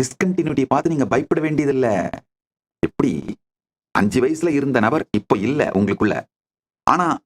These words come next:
அது என்ன துக்கமா போச்சா நான் கேக்குறேன்? இல்ல, ஏன்னா இழந்த நலம். அஞ்சு வயசுல நீங்க எதுன்னு உங்களை நினைச்சீங்களோ அதை இழந்ததனால் நலம்தான் அடைந்தீர்கள். அதே மாதிரி இப்ப இருக்கிற ஒண்ணத்தை இழக்கும் போது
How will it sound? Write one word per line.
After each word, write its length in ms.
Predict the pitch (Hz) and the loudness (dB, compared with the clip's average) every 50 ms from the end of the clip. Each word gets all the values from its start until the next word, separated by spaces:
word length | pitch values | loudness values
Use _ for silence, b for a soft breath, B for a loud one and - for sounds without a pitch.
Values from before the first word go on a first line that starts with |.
| _ _ - 107 | _ _ 0 2
அது 120 | 120 147 | 2 4
என்ன 80 | 165 175 | 2 2
துக்கமா 340 | - - - 202 196 185 180 | 0 0 0 2 2 2 2
போச்சா 200 | 170 165 214 269 | 2 2 2 2
நான் 100 | 254 165 | 2 2
கேக்குறேன்? 260 | 123 107 98 80 - - _ - - | 0 -2 -2 -4 -4 -8 _ -2 0
இல்ல, 340 | 185 220 214 131 85 - - _ _ _ _ _ _ _ _ _ _ _ _ - | 2 2 2 2 0 -4 -8 _ _ _ _ _ _ _ _ _ _ _ _ 0
ஏன்னா 440 | 95 123 156 185 202 196 185 156 139 | 2 2 2 2 0 0 0 2 2
இழந்த 500 | 127 135 156 180 208 220 226 220 208 190 | 2 2 4 2 2 2 2 0 0 0
நலம். 680 | 160 143 135 170 208 226 202 175 120 90 73 65 62 - _ _ _ _ _ _ _ _ _ _ _ _ _ | 2 2 2 4 4 2 2 0 -4 -4 -4 -6 -8 -10 _ _ _ _ _ _ _ _ _ _ _ _ _
அஞ்சு 360 | - 120 139 175 180 151 175 | -2 0 2 2 2 2 2
வயசுல 240 | 190 214 196 214 214 | 0 0 0 0 0
நீங்க 180 | 196 185 170 151 | 0 0 0 2
எதுன்னு 320 | 135 131 143 165 208 208 | 2 2 2 2 0 0
உங்களை 320 | 208 190 160 156 143 123 135 | 0 0 0 0 2 2 0
நினைச்சீங்களோ 440 | - - - - 175 156 151 170 | 0 -2 -4 -4 -2 0 2 2
அதை 340 | 202 185 156 143 156 139 120 | 2 2 2 0 0 2 2
இழந்ததனால் 680 | 127 143 180 202 214 208 202 170 160 156 160 190 202 190 | 2 2 2 2 2 2 2 2 2 2 2 2 2 2
நலம்தான் 640 | 143 117 123 139 170 190 202 202 196 202 208 220 220 | 2 2 2 4 2 2 2 2 2 2 2 2 2
அடைந்தீர்கள். 840 | 202 190 185 185 180 170 165 165 143 123 117 104 82 71 64 - - _ _ _ _ _ _ _ _ _ _ _ _ _ _ _ _ _ _ _ _ _ _ - | 2 2 2 0 0 0 0 0 2 2 2 2 0 -2 -4 -8 -10 _ _ _ _ _ _ _ _ _ _ _ _ _ _ _ _ _ _ _ _ _ _ 0
அதே 300 | - 113 123 175 196 214 | 2 2 2 2 0 0
மாதிரி 220 | 190 180 165 147 | 0 0 0 0
இப்ப 260 | 147 - - - 147 | -2 -2 0 0 2
இருக்கிற 480 | 131 147 190 220 - - 208 190 170 160 | 2 2 -2 0 0 -2 0 0 0 0
ஒண்ணத்தை 260 | 160 156 147 - 151 | -2 -2 -2 -2 -2
இழக்கும் 540 | 131 120 135 151 202 196 - - 190 180 170 | 0 2 2 0 0 -2 -4 -4 -4 -2 0
போது 420 | 156 165 190 208 214 214 - _ | 2 2 2 0 -2 -4 -8 _